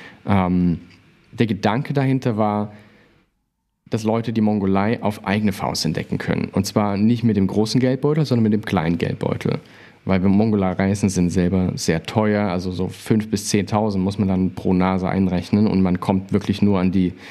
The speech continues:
äh, man, man kratzt so ein bisschen dran, weil man sitzt in dem Bus und wird herumgescharrt mit fünfzig anderen von A nach B nach C und wieder zurück. Und das ist ja nicht das, was ich so mache, sondern, ähm, bei uns kriegt man jetzt einfach einen Jeep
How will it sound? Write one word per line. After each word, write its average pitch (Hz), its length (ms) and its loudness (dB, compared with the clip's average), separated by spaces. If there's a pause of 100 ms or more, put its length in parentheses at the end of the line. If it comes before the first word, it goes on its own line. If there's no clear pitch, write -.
(560)
äh, - 80 -10 (100)
man, 95 300 0
man 117 160 2
kratzt 113 400 -4
so 113 80 2
ein 107 80 2
bisschen 101 300 0
dran, 98 280 0
weil 87 120 -2
man 92 160 2
sitzt 110 180 0
in 107 80 4
dem 98 140 4
Bus 135 320 0
und 101 140 0
wird 98 280 -2
herumgescharrt 113 920 0
mit 110 200 0
fünfzig 113 460 0
anderen 113 460 2 (120)
von 98 200 0
A 104 120 2
nach 104 160 2
B 104 160 2
nach 95 180 0
C 110 260 2
und 98 140 2
wieder 95 200 0
zurück. 104 400 0 (760)
Und 107 160 -2
das 101 180 -4
ist - 160 -4
ja 98 120 2
nicht 90 180 -2
das, 82 180 -4
was 85 120 -2
ich 85 80 -4
so 85 100 -6
mache, - 300 -6
sondern, 90 520 0
ähm, 85 320 -2
bei 95 120 2
uns 101 180 2
kriegt - 180 -2
man 98 120 2
jetzt 95 120 -2
einfach 95 280 -2
einen 95 100 2
Jeep 117 300 2